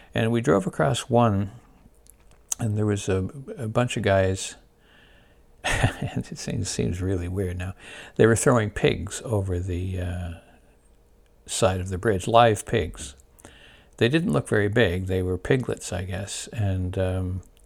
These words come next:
I'm not a hundred percent sure if their feet were tied together or what the deal was.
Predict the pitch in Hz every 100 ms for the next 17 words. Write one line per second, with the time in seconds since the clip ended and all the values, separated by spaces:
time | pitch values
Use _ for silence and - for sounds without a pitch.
0 | - - - - - - 64 247 240 156
1 | 185 143 110 - 117 - 117 107 110 95
2 | - - 113 - - 113 117 107 107 107
3 | 113 104 104 104 104 - - 101 92 90
4 | 90 87 90 98 - 110 113 - 98 98
5 | 87 90 95 95 95